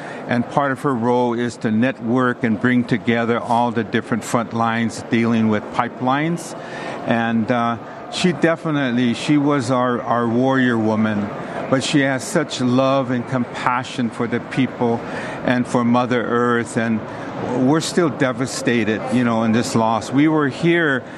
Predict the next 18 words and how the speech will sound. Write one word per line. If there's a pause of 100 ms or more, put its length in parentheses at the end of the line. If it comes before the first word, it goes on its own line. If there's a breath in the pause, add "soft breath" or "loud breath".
(300 loud breath)
and
when
we
heard
about
it,
I
got, (120)
I
got
woken
up
in
the
middle
of
the
night,